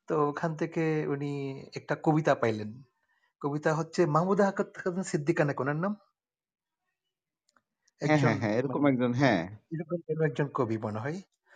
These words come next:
Speaker 1: তো ওনার একটা কবিতা লিখে এসে ওনার, নিয়ে এসে ওনার পছন্দ হয়েছে, আমার বললো বলে, "তুই কি এরকম একটা কবিতা লিখতে পারবি জিন্দেগিতে?"
Speaker 2: আচ্ছা।
Speaker 1: তা আমি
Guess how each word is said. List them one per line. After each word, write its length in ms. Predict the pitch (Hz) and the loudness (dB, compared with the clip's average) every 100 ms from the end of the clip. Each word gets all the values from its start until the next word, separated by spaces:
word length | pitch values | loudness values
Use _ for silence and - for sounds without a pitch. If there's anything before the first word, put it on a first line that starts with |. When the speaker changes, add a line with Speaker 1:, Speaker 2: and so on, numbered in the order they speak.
| - _ - | -20 _ 2
Speaker 1:
তো 80 | 202 | 6
ওনার 200 | 202 196 | 8 8
একটা 200 | 196 202 | 6 4
কবিতা 300 | 185 170 165 | 6 6 6
লিখে 280 | 147 147 156 | 4 0 -2
এসে 160 | - | -2
ওনার, 420 | 151 143 139 143 139 | 0 0 -2 -6 -2
নিয়ে 260 | 139 139 | 0 0
এসে 200 | 131 - | 0 -2
ওনার 180 | 135 131 131 | -2 -2 0
পছন্দ 360 | 123 135 127 | 0 0 -2
হয়েছে, 220 | 123 120 | -2 0
আমার 260 | 123 120 113 113 | 2 2 0 -4
বললো 220 | 107 107 | -8 -6
বলে, 220 | 107 123 | -6 -6
"তুই 160 | 135 165 | -4 -4
কি 160 | 160 143 | 2 2
এরকম 300 | 139 151 143 | 4 2 0
একটা 180 | - 156 | -2 -4
কবিতা 240 | 143 143 | -2 0
লিখতে 260 | 135 - 180 | -2 0 2
পারবি 220 | 202 196 | 4 2
জিন্দেগিতে?" 480 | 175 165 147 131 - - - - _ _ _ _ _ _ _ _ _ _ _ _ _ _ - | -2 -2 -2 -6 -10 -20 -20 -20 _ _ _ _ _ _ _ _ _ _ _ _ _ _ 2
Speaker 2:
আচ্ছা। 460 | 110 - - 85 | 2 2 -6 -6
Speaker 1:
তা 400 | 82 98 - 180 | -6 -8 -4 2
আমি 300 | 190 214 220 | 4 4 0